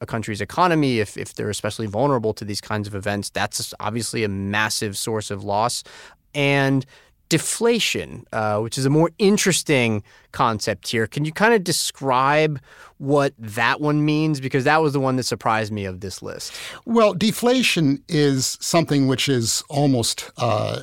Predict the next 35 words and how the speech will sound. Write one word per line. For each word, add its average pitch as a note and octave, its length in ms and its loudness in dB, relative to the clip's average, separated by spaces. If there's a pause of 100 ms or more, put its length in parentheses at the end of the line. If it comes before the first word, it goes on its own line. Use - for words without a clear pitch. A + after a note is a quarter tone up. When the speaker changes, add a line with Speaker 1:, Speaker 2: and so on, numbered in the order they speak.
(100)
Speaker 2:
an B2+ 100 0
archaic A#2 540 -2
historical G#2+ 760 -2
event. G#2+ 600 -4
Deflation C#3+ 640 0 (320)
was C3 420 0
a C3 80 0
very C3+ 220 2
common E3+ 340 2
event A#2 280 -2
before C#3+ 260 0
the B2 180 0
invention A#2+ 600 0
or A2+ 180 -4
the G2 80 -6
wide, A2+ 500 -2
I A#2 100 -4
should G#2 240 -6
say, A#2+ 120 -2
wide A2 320 0
adoption A#2 560 -2
of A#2 240 -4
fiat C3 380 0
currencies, G2+ 540 -4
of G2 100 -10
paper A2 380 -6
currencies. A#2 600 -6 (460)
Uh, B2+ 180 0
so - 180 0
you D3+ 140 2
saw E3 400 2
a C3 40 0
lot D3 280 2
of B2+ 80 -2
deflation A2+ 640 -2